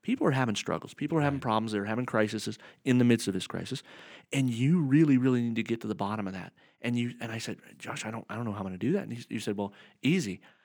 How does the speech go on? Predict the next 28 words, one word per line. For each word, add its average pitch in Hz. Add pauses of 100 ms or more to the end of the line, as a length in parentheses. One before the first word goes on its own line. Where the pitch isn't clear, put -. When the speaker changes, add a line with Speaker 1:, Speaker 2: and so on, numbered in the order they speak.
(200)
Speaker 1:
I'm 175
giving 131
you 107
the 101
authority 107 (380)
to -
Speaker 2:
Mm-hmm. 92
Speaker 1:
do 98
that." 90 (120)
Speaker 2:
Mm-hmm. 95 (600)
Speaker 1:
And 131 (420)
I 139
didn't 165
realize 120 (680)
how -
big 110
that 101
was 101
at 95
the -
time, 101 (160)
but 110
after 107
having 135
these 135
conversations, 107
I've 117
realized 107